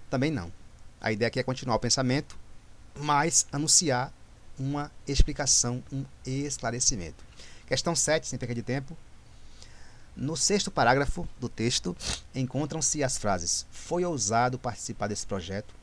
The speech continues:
e não tinha experiência com letramento para adultos." Assinale a alternativa que poderia ligar as duas frases em sequência lógica, sem alterar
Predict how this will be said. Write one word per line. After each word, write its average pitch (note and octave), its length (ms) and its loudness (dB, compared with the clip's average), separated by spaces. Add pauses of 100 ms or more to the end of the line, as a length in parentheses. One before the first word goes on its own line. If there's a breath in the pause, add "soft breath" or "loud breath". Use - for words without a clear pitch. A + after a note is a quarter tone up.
(160)
e C3 80 -2
não C#3 140 -2
tinha C#3 400 -4
experiência A#2 720 -4
com - 140 -8
letramento G2 560 -4
para G2+ 180 -2
adultos." F#2+ 600 -8 (540 loud breath)
Assinale C3 400 6
a C#3 40 10
alternativa A#2 520 2
que - 100 -4
poderia A2+ 300 0
ligar G2 480 0 (640)
as - 160 -6
duas D3 240 0
frases G2 560 0
em B2 100 -2
sequência - 420 -2
lógica, G#2 540 -2 (300 loud breath)
sem D3 340 4
alterar G#2 500 0